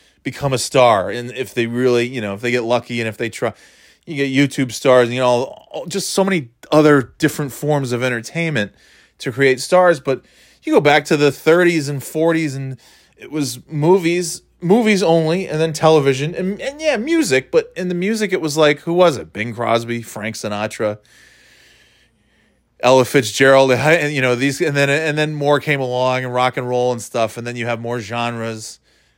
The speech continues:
and so you have more people. So maybe that's just it, is there's just, there's just, there have been so many more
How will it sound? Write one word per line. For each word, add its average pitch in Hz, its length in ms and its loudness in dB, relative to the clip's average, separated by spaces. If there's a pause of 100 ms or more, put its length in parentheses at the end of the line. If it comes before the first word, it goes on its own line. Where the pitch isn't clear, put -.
(120)
and 123 120 -12
so - 120 -10
you 120 120 -2
have 117 180 -4
more 127 240 -4
people. 160 380 -8
So 123 360 -2 (600)
maybe 165 320 -2
that's 139 280 0
just 113 240 -6
it, 95 120 -8
is 92 160 -8
there's 104 180 -8
just, 110 360 -4 (120)
there's 117 240 -2
just, 120 320 -6
there 113 140 0
have 101 80 -2
been 107 140 -4
so 123 200 -2
many 113 160 -2
more 104 480 -2